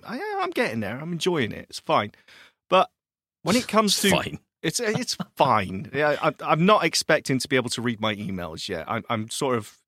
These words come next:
Speaker 1: you know, going to places that I know and trying to figure out, does that match the, what I'm hearing it say? And I'm, I'm learning. But the, the point I wanna make is,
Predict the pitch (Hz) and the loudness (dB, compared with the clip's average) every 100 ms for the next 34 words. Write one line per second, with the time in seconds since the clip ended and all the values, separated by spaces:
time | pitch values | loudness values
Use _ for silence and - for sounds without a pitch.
0 | - 120 92 92 101 123 117 110 - 131 | -10 -8 -6 -6 -2 0 0 -4 -4 -2
1 | 117 117 98 113 110 113 110 110 110 107 | -2 -6 -4 0 0 2 2 0 -2 -6
2 | 107 117 101 95 104 110 110 - 113 - | -4 -2 -2 -4 -8 -2 -2 0 -2 2
3 | 120 - _ _ _ _ _ _ 147 131 | 2 0 _ _ _ _ _ _ 0 2
4 | 113 - - 123 120 107 107 117 104 98 | 2 -2 -4 0 2 2 2 2 2 0
5 | 95 - - 92 90 98 110 135 123 165 | -6 -6 -4 -2 -2 -6 -6 -6 -4 -2
6 | 196 233 196 104 - - - - - 180 | 4 6 6 2 -6 -16 -20 -20 0 2
7 | 160 151 - 143 - 220 196 147 156 139 | 4 0 -2 -4 2 2 2 -4 0 2
8 | 151 180 - 95 - | 2 -2 -4 -8 -10